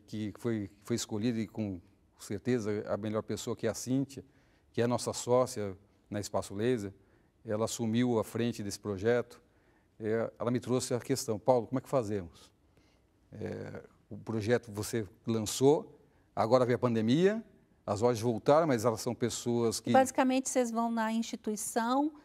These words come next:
Speaker 2: faz a seleção dos jovens, todos com deficiência intelectual, que
Speaker 1: Isso.
Speaker 2: queiram participar e treinam esses jovens.
Speaker 1: Formamos eles.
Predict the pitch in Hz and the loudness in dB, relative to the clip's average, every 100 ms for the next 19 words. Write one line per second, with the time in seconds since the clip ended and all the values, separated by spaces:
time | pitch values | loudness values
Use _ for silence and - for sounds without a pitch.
0 | - _ 226 214 220 220 196 196 208 202 | -20 _ 4 4 2 -2 -4 -4 -4 -2
1 | 190 185 196 185 196 220 247 - 220 233 | -2 -2 2 4 4 0 -4 0 0 0
2 | - - 196 185 165 185 - 190 - 180 | -2 -8 -6 -6 -6 -6 -4 -6 -6 -6
3 | 175 - 175 180 208 208 208 220 233 226 | -6 -2 0 2 0 0 2 4 2 0
4 | 196 - 220 - 233 240 247 - 233 254 | -4 -6 -10 2 4 4 -2 0 4 6
5 | 285 262 247 233 226 196 175 151 156 143 | 6 4 2 -2 -4 0 2 2 4 6
6 | 147 151 170 104 90 87 - | 8 6 4 2 -2 -6 -16